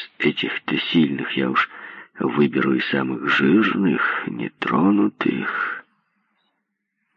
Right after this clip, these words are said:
Поглядите еще, как я на них обрушусь». Абай смотрел теперь на брата уже другим, мягким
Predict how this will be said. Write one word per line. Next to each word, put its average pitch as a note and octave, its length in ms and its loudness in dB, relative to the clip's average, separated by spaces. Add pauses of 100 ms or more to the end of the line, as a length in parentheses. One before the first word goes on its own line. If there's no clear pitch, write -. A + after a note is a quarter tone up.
(140)
Поглядите A#2+ 680 4
еще, - 400 -2 (480)
как - 340 2
я C#2 100 2
на C2 120 2
них C2 260 -2
обрушусь». - 920 -4 (2250)
Абай B2 340 2
смотрел A#2 520 4
теперь G#2 400 2
на F#2+ 140 2
брата G2 360 2
уже F#2 220 4
другим, F#2 580 4 (840)
мягким F#2+ 720 2